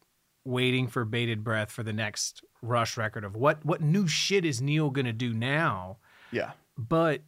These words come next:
Speaker 1: Neil was always very, um, very intentional with his lifestyle. Like, he,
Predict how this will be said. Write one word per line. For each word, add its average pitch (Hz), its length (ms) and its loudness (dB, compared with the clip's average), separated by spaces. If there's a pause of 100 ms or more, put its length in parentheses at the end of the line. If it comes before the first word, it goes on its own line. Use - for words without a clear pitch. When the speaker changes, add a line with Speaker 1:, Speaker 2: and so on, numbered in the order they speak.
(120)
Speaker 1:
Neil 175 540 4
was 160 180 2
always 123 880 -2 (200)
very, 117 1120 -2 (300)
um, 104 800 -2 (100)
very 131 460 -2
intentional 151 840 -2
with 120 200 -6
his 104 180 -8
lifestyle. 127 800 -4 (180)
Like, 104 160 -10
he, 127 360 -6